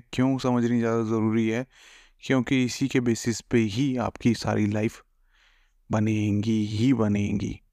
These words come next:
आपकी इच्छा है, समझो तो वो आपका फ़ायदा, ना समझो तो आप जानो आपकी लाइफ जाने कि क्या करना है, क्या नहीं करना। तो हो क्या रहा है, इस चीज़ को देखना।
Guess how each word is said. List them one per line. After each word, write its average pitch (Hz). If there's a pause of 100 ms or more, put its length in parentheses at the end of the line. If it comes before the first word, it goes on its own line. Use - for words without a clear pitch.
(380)
आपकी 117
इच्छा 131
है, 131 (640)
समझो 131 (400)
तो 117
वो 117
आपका 117
फ़ायदा, 117
ना 117
समझो 117 (3000)
तो 131
आप 120
जानो 120
आपकी 123
लाइफ 107
जाने 110 (100)
कि 123
क्या 117
करना 110
है, 117
क्या 120
नहीं 113
करना। - (1200)
तो 131
हो 123
क्या 135
रहा 117
है, 98 (640)
इस -
चीज़ 135
को 143
देखना। 110